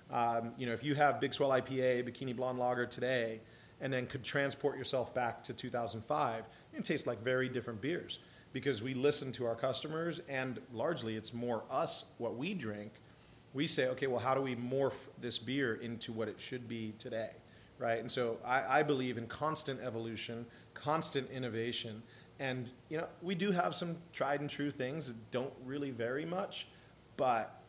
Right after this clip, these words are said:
when there's a paradigm shift in the taste of a consumer,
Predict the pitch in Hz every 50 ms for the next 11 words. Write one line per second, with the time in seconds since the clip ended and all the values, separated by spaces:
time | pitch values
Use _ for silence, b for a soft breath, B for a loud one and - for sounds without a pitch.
0 | - - 127 120 135 139 131 131 123 123 120 113 131 131 127 113 120 - - 147
1 | 143 143 139 139 131 123 120 - - 151 147 139 127 131 - 127 113 113 113 110
2 | 104 - 131 123 110 - 120 110 107 - 117 107 - - 117 120 131 156 196 190